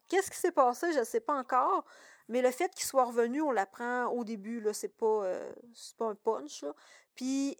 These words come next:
elle, elle a choisi d-, de faire partie de l'ép-, d'expédition pour ça.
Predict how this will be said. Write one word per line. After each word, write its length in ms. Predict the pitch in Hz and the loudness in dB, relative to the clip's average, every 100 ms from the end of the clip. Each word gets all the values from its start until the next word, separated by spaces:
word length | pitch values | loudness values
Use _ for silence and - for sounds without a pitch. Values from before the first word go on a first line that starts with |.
| - | 0
elle, 200 | 294 359 | 2 4
elle 100 | 240 | 2
a 60 | 226 | -2
choisi 460 | - 226 220 254 | -2 -2 -2 -8
d-, 280 | 302 190 - | -10 -10 -8
de 140 | 196 214 | -8 -4
faire 180 | 233 233 | -4 -4
partie 260 | 214 - | -6 -6
de 40 | 302 | -8
l'ép-, 120 | 285 - | -8 -8
d'expédition 680 | 220 220 247 208 - 285 285 | -12 -10 -12 -10 -4 -2 -2
pour 220 | 349 370 | -6 -8
ça. 300 | - 277 | -4 -2